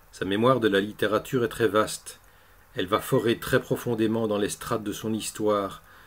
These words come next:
qui est aussi son être, comme elle scrute autour de nous pour trouver ce qui nous dit, nos laissés pour compte,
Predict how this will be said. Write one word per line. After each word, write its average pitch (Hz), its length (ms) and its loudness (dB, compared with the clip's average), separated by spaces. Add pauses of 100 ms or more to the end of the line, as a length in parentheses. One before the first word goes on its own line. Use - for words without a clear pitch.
(220)
qui - 100 -8
est 113 120 -4
aussi 104 180 -4
son 104 300 0
être, 101 420 0 (400)
comme 107 160 0
elle 110 140 4
scrute - 420 -2
autour 113 300 -4
de 104 100 0
nous 110 180 2
pour 123 200 -6
trouver 110 320 0
ce - 160 -8
qui 82 180 -14
nous 107 160 -2
dit, 98 260 -8 (640)
nos 98 100 0
laissés 107 360 0
pour - 200 -4
compte, 101 540 -2